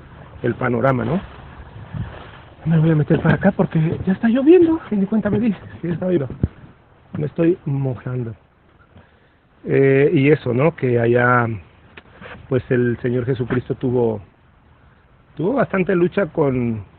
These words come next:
con, más que nada con los, con los saduceos, ¿no? Que no creían en la resurrección de los muertos. Y después, eh, <clears throat> encontramos al apóstol Pablo también litigando ahí un poco con la situación de que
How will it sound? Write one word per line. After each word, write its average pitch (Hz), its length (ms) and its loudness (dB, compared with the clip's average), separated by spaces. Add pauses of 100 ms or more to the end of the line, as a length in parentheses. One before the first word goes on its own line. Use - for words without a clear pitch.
(260)
con, 131 260 -2
más 160 220 4
que 190 80 0
nada 170 200 2
con 170 200 2
los, 120 160 0 (600)
con 120 180 -4
los 113 120 -4
saduceos, 123 680 2
¿no? 135 160 -6
Que 120 140 -6
no 113 100 -4
creían 123 380 -2
en 117 80 0
la 113 80 0
resurrección 113 480 -8
de 123 60 -4
los 123 100 -2
muertos. 120 340 -4 (800)
Y 123 120 -2
después, 127 600 0
eh, 120 460 0 (180)
<clears throat> - 160 -16
encontramos 123 720 0
al 143 80 6
apóstol 127 320 0
Pablo 143 260 2
también 139 300 0
litigando 139 360 2
ahí 139 140 2
un 139 80 0
poco 143 260 -4
con 143 160 -2
la 131 80 -2
situación 135 440 -6
de 135 100 0
que 120 240 -2